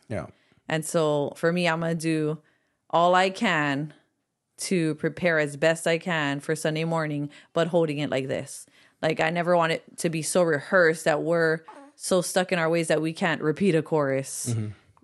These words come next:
Speaker 2: Because I've, like, most times I'll try to, like,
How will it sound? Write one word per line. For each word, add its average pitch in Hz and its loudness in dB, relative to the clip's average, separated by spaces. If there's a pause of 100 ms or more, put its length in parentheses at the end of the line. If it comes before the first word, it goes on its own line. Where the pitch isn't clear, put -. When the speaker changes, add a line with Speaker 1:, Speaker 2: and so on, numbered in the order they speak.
(140)
Speaker 2:
Because 160 0
I've, 147 0
like, 147 -2 (640)
most 185 2
times 180 2
I'll 160 2
try 175 4
to, 160 0 (720)
like, 160 0